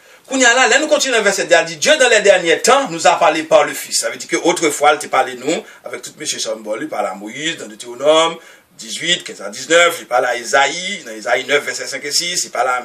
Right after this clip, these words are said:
pwofèt Miche, nan Miche senk, un e deux, li pale a travè Zakari, Zakari katòz, vèsè kat,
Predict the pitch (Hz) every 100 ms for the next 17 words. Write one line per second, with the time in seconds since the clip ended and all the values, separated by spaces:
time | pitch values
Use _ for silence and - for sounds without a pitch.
0 | 104 127 131 123 135 139 170 196 - 117
1 | 120 131 143 131 - 131 147 160 190 190
2 | - - - 143 135 135 143 135 131 123
3 | 120 107 104 127 131 151 143 117 110 113
4 | 117 127 127 127 127 143 - 185 190 -